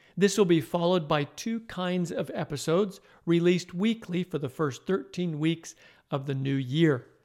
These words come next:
The first kind of episode will be a reader's guide to that week's reading, addressing themes to look for, highlighting important facts about individual books,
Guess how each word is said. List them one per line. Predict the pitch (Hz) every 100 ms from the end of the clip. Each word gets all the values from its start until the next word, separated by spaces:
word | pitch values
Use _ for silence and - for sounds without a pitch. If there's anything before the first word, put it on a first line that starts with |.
| _ _ -
The | -
first | 180 175 -
kind | 165
of | 156 160
episode | 156 151 170 170
will | 156
be | 151
a | 147
reader's | 139 180 214 185 151 -
guide | 151 139 143 180 180 - _ -
to | 175 175
that | 147 143 - 156
week's | 151 156 - - _
reading, | 151 135 160 220 277 202 _ _ _
addressing | 151 139 170 170 180 143
themes | - 175 185 202 -
to | 220
look | 233 226
for, | - 170 131 - - _
highlighting | - 143 139 147 156
important | 147 - 180 208
facts | - 175 180 -
about | 170 165
individual | 175 170 170 165 160
books, | 214 220